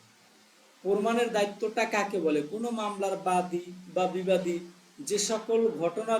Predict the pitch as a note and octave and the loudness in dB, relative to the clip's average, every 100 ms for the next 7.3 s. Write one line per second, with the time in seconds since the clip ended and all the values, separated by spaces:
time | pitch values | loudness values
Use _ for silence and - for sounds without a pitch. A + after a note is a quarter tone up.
0 | - - G#3 - B3 B3 - B3 A3+ - | 0 -2 -2 -2 -2 -2 -2 -2 0 2
1 | G3 E3 D3+ F3+ G#3+ F3+ A#3 G#3+ G3+ E3+ | 2 2 0 0 0 4 4 4 2 2
2 | C3+ - - _ _ _ _ - B3 B3 | 0 -6 -20 _ _ _ _ 2 4 4
3 | G3+ F#3 A#3 A#3+ A#3 G3 A#3+ - - B3 | 4 2 0 -4 -8 -8 -4 -4 -2 -2
4 | B3 B3 G3+ F#3+ G#3 G3 - G3+ F3 F3+ | -2 0 0 0 -4 -4 -2 0 2 2
5 | A3 F4 - G3+ A3+ - A3+ - A3+ A3 | 0 -2 -4 0 0 -2 -4 -2 -4 -2
6 | E3 E3+ G3+ G#3 G#3+ - G3 - A#3 - | -2 -2 -2 -2 -4 -4 -6 -6 -6 -8
7 | - F3 C#3 | -2 2 2